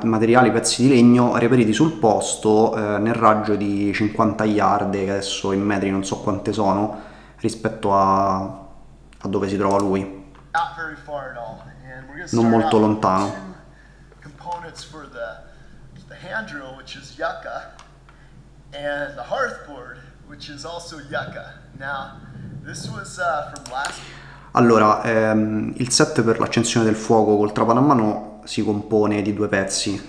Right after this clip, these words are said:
Speaker 1: il trapano, che è quello che si fa girare, e, eh, la base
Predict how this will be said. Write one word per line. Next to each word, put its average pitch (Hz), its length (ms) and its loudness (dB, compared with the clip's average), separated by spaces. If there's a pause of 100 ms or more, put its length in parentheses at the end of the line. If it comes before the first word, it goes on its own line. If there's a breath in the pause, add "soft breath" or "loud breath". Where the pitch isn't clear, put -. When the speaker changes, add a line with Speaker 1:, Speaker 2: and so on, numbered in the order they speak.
(180)
Speaker 1:
il 101 360 -4
trapano, 131 760 4
che - 120 -10
è - 60 -10
quello 95 280 0
che 92 440 -2
si - 120 -4
fa 101 160 -2
girare, 101 600 2 (580 loud breath)
e, 131 340 4
eh, 104 680 2
la 107 220 4
base 98 440 4